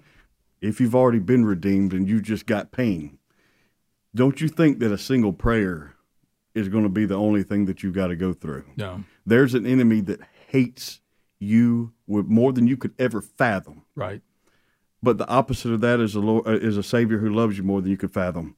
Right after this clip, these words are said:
Speaker 1: There is going to be a battle that you have to go through. If you will fight it the right way,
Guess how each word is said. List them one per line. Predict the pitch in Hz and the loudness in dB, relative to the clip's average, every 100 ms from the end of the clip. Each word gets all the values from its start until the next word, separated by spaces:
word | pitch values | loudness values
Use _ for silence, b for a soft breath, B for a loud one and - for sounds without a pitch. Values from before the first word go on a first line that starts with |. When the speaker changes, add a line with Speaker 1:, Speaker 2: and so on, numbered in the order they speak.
| _ _ _ | _ _ _
Speaker 1:
There | 98 113 147 | -2 4 4
is | 151 117 | 4 0
going | 120 131 131 | 0 2 2
to | 131 | 0
be | 113 123 | 0 0
a | 117 | 2
battle | 120 117 113 | 0 0 0
that | 104 - | -4 -4
you | 113 | -2
have | 117 110 | -2 -2
to | 110 | -2
go | 110 107 | 0 -2
through. | - 101 92 87 _ _ _ _ 139 | -2 -2 -2 -6 _ _ _ _ 4
If | 139 139 | 4 2
you | 143 | 0
will | 135 | 0
fight | - 135 139 139 | 0 0 2 0
it | 127 | -2
the | |
right | 117 123 143 | 0 2 0
way, | 131 113 80 | 0 -2 -2